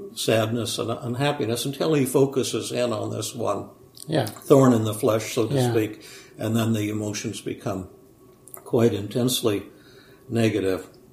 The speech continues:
Speaker 1: But his end of session on, on the formal test, the, uh, anxiety went to zero, the anger went, went to zero,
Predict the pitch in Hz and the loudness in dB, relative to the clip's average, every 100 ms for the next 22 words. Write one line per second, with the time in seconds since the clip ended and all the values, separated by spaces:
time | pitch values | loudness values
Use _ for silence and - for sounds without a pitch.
0 | - - - - - 135 143 139 - 151 | -20 -20 -18 -14 -10 2 2 2 2 2
1 | 160 180 143 120 156 147 - 120 113 110 | 4 4 4 4 2 2 2 0 0 -2
2 | 113 113 107 101 98 - - 170 151 - | -4 -6 -6 -6 -8 -10 -16 -14 -10 0
3 | 143 135 104 - 143 139 - 120 104 120 | 4 4 2 0 2 2 0 -2 0 -2
4 | 107 - - - - - - - - 131 | -4 -8 -16 -20 -20 -20 -20 -20 -6 2
5 | 127 113 123 143 139 131 135 131 110 120 | 4 6 6 6 6 4 0 -2 -4 0
6 | 123 120 117 - - - - - - 113 | 2 2 0 -6 -20 -20 -20 -20 -2 2
7 | 131 151 135 131 127 120 - 139 123 131 | 4 6 6 4 2 0 -4 0 0 0
8 | 131 117 - 104 107 107 104 101 - | -2 -2 -2 -2 0 0 0 -2 -6